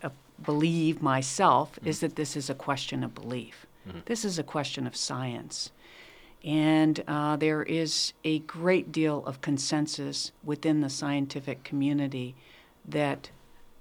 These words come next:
Speaker 1: temperatures are rising. In my work, uh, we don't typically, uh, spend a lot of time talking about why temperatures are rising,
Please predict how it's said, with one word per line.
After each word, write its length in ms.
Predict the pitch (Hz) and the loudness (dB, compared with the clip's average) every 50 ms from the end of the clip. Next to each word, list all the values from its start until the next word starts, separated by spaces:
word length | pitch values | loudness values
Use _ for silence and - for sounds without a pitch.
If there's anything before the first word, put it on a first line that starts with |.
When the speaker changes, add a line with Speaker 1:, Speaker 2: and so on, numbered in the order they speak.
| - - | -14 -6
Speaker 1:
temperatures 640 | - 208 190 180 185 175 175 - 165 151 147 143 - - | -2 0 0 0 0 -2 -4 -2 -2 -2 -4 -4 -6 -4
are 140 | 143 139 139 | -4 -2 -2
rising. 580 | 127 131 127 131 131 127 - - 110 107 107 - - _ _ _ _ _ _ - - - - - - _ _ _ _ _ _ | -2 -2 -2 0 -2 -2 -4 -6 -8 -10 -10 -12 -18 _ _ _ _ _ _ -20 -20 -20 -20 -20 -20 _ _ _ _ _ _
In 140 | - 208 208 | 4 6 8
my 200 | 214 214 226 269 | 10 10 10 10
work, 520 | 294 254 185 151 147 170 175 175 - - - - - - | 10 10 8 8 6 6 2 0 -6 -12 -12 -14 -10 -8
uh, 260 | 147 147 147 147 147 | -6 -6 -4 -4 -4
we 220 | 147 156 160 160 160 | -4 -2 -2 -2 0
don't 500 | 156 - 175 185 202 208 226 220 - - - - _ _ - | 4 8 8 10 10 8 6 2 0 -4 -10 -16 _ _ -2
typically, 800 | - 233 220 233 220 220 - 185 175 170 165 160 160 156 160 156 156 - - - - - - - | 0 2 4 4 2 2 2 2 4 6 6 6 6 4 4 2 -2 -12 -20 -20 -20 -18 -10 -8
uh, 260 | 139 139 139 139 143 - - _ _ _ _ _ - | -8 -6 -6 -6 -8 -10 -14 _ _ _ _ _ -8
spend 340 | - - - - 196 190 175 | -6 -4 2 4 4 4 6
a 80 | 165 147 | 4 4
lot 340 | 147 156 170 214 269 294 | 4 8 10 10 10 10
of 140 | 254 170 - | 10 6 2
time 600 | - - 156 139 131 131 131 131 139 160 170 170 - - | 0 -2 -2 0 0 0 0 0 -2 -2 -4 -6 -8 -6
talking 420 | - 180 170 165 165 175 165 160 156 | 0 2 2 2 4 2 2 4 2
about 460 | 147 156 147 143 143 143 139 - - - - | 2 2 2 2 2 2 0 -2 -6 -18 -12
why 640 | 147 139 139 131 139 156 170 185 190 180 156 139 135 | -8 -4 -2 2 6 8 8 8 8 8 6 4 0
temperatures 600 | - - 143 135 139 135 - - 143 131 131 131 - - | -2 -2 -2 -2 -2 -4 -8 -8 -6 -6 -6 -6 -6 -6
are 100 | 143 135 | -6 -4
rising, 560 | 131 127 123 123 123 123 - 131 135 151 | -4 -4 -4 -6 -6 -8 -8 -6 -6 -6